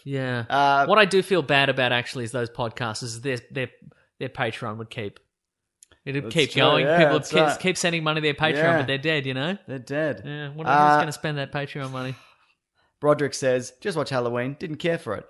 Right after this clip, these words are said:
Speaker 2: The doctor idea was going somewhere, but nope. Worst movie ever. Also, double tap. Always double tap." That's true. Uh, James says, "Just saw Halloween. I'm not a horror movie guy, so I need to ask, are there supposed to be so many jokes?"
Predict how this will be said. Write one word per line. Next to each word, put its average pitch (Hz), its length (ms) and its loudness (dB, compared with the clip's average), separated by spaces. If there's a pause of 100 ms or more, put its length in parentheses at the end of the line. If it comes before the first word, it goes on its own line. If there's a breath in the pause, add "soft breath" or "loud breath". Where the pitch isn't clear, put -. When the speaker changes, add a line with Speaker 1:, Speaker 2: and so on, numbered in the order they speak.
(120)
Speaker 2:
The 131 80 -10
doctor 147 260 0
idea 123 680 -2
was 107 120 -12
going 120 220 -4
somewhere, 117 300 -4
but 117 400 -6
nope. 147 380 0 (120)
Worst 123 200 -4
movie 117 240 -2
ever. 120 160 -2
Also, 120 440 -6
double 113 280 -4
tap. 107 420 -8
Always 107 300 -6
double 98 280 -10
tap." - 260 -14 (140)
That's - 200 -20
true. 101 320 -14 (460)
Uh, 110 180 -4
James 120 480 -6
says, 104 240 -8
"Just 120 140 -14
saw 120 80 -6
Halloween. 110 400 -6
I'm 143 60 -8
not 147 120 -4
a 131 40 0
horror 131 160 0
movie 127 200 -4
guy, 135 240 0
so 147 140 -4
I 123 40 -2
need 131 180 -4
to - 120 -6
ask, 123 280 -4 (280 soft breath)
are 127 80 -2
there 127 100 0
supposed 147 380 -2
to 139 80 -10
be 131 140 -6
so 131 220 -2
many 135 240 -2
jokes?" - 1600 -6